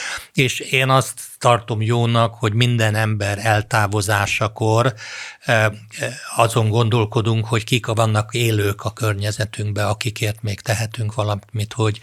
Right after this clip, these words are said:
hogy megmeneküljenek. Ugye a Biblia magáról, a halálról, ö, többféleképpen is beszél, minimum három módon említi a halált. Ugye a Bibliában, a Biblia az élet és a halál dolgairól nem úgy gondolkodik, mint a materiális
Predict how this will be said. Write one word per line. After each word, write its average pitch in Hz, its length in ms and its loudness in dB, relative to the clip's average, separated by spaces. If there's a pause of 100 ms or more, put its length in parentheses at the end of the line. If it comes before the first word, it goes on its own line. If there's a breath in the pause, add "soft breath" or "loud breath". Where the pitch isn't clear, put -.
(300 loud breath)
hogy 104 280 0
megmeneküljenek. 107 880 0
Ugye 110 120 2
a 110 40 4
Biblia 131 460 4
magáról, 117 540 2
a 104 60 0
halálról, 110 800 0 (500 loud breath)
ö, 110 160 4 (160)
többféleképpen 107 920 0
is 101 140 -4
beszél, 110 440 0
minimum 104 400 2
három 107 640 2
módon 107 400 2
említi 104 480 2
a 98 80 0
halált. 110 440 2 (400 loud breath)
Ugye 107 120 -2
a - 20 -2
Bibliában, 110 920 2 (180)
a - 80 -2
Biblia 131 380 4
az 120 260 0
élet 135 380 2
és 117 140 -4
a 113 60 -4
halál 107 380 0
dolgairól 113 560 -2
nem 113 160 0
úgy 107 120 -2
gondolkodik, 104 800 -4
mint 104 300 -6
a 101 220 -2
materiális 104 920 -4